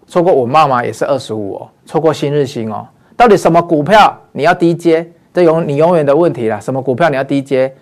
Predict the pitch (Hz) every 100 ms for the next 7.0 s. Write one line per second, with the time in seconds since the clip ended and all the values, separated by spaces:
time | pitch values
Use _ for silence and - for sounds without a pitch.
0 | _ - 127 131 127 117 160 127 135 123
1 | 110 127 123 - _ _ _ _ _ 160
2 | 170 185 175 135 165 170 180 170 131 120
3 | 113 135 127 104 95 95 _ _ - -
4 | _ _ 156 139 131 131 107 113 131 127
5 | 202 196 156 202 190 180 185 180 180 160
6 | 131 208 208 208 196 170 - 214 143 107